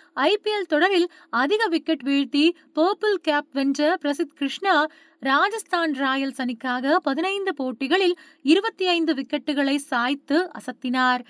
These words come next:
ஆனாலும், இவருக்கு இந்திய டி ட்வென்டி அணியில் இடம் கிடைக்கவில்லை. இவர் காத்திருப்பு வீரர்கள் பட்டியலில் இடம்பெற்றுள்ளார். கே எல் ராகுல். இந்திய அணியின் அனுபவ வீரரான கே எல் ராகுல்,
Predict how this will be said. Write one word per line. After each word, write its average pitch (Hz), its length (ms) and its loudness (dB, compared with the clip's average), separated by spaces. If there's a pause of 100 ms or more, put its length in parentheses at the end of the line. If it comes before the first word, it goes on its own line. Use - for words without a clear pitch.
(220)
ஆனாலும், 311 540 2
இவருக்கு 285 500 0
இந்திய 285 340 2
டி 277 260 0
ட்வென்டி 277 300 -2
அணியில் 269 340 -2
இடம் 269 240 -2
கிடைக்கவில்லை. 262 800 -4 (420)
இவர் 339 240 2
காத்திருப்பு 330 600 0
வீரர்கள் 294 460 0
பட்டியலில் 262 520 -2
இடம்பெற்றுள்ளார். 254 920 -2 (440)
கே 339 280 6
எல் 294 80 0
ராகுல். 254 440 2 (400)
இந்திய 294 400 4
அணியின் 302 440 0
அனுபவ 381 480 0
வீரரான 285 640 2
கே 262 320 -4
எல் 254 80 -4
ராகுல், 294 480 2